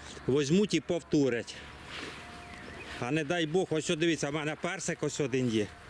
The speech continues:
Бачите? І ось о поросль од нього. Ех. Дивіться,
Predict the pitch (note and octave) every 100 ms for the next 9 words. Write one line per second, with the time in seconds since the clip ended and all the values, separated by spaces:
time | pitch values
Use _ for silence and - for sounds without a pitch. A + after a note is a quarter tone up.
0 | - - - - G#2+ D3 - D3 G#2 -
1 | - - - - - - C3 - F3+ -
2 | F3+ D#3+ C3+ C#3 C3+ C3 A#2 C3+ A#2+ G2+
3 | G2 - - - - - - - - -
4 | - - - A2+ G2 - - - - -
5 | - - - - - - G#2+ C#3+ A#2 -